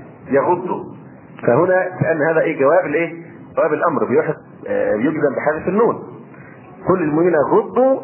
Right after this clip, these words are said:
آه، يع-، آه، يعني، أو كل المؤمنين، آه، يعني، يغضوا، آه، أو يغضون من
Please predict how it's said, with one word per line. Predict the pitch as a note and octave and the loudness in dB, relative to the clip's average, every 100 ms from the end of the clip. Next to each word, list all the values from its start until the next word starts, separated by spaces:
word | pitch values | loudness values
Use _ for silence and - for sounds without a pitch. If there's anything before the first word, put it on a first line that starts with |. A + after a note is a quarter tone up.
| - | 0
آه، | - B2+ | 0 2
يع-، | C#3 B2+ - C3+ | 0 0 0 0
آه، | B2 | 2
يعني، | B2 B2 B2 - | 0 0 -2 0
أو | B2 A#2 | 0 0
كل | A#2 F#3 | -2 -2
المؤمنين، | D3+ D#3+ D#3 | 0 0 0
آه، | C3+ A#2 - B2 | -2 -2 -2 -2
يعني، | A2+ A#2 A#2 A#2+ | -2 -4 -6 0
يغضوا، | A2+ C#3 C3+ - C#3 F#2+ - - - - - | 2 2 0 0 0 0 -2 -12 -18 -18 -2
آه، | A2 | 0
أو | A#2+ B2+ | 2 2
يغضون | C3 B2 B2+ F3+ | 0 -2 0 0
من | C#3+ | 0